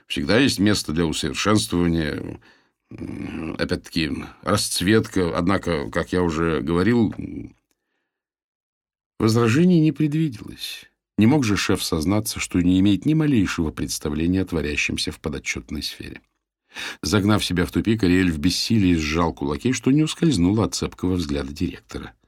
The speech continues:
«Хотите, могу принести лэптоп, и вы сами убедитесь», резюмировал я, догадываясь, что Харви и без того есть чем заняться.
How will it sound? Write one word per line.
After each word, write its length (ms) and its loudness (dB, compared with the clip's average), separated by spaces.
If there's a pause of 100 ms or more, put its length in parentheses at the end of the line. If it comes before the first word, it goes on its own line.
(600)
«Хотите, 340 2
могу 220 6
принести 380 2
лэптоп, 420 0
и 40 4
вы 140 6
сами 320 4
убедитесь», 540 -4 (840)
резюмировал 760 0
я, 240 -4 (440)
догадываясь, 480 2
что 180 -2
Харви 380 0
и 140 -2
без 180 0
того 260 0
есть 380 0
чем 240 -4
заняться. 720 -6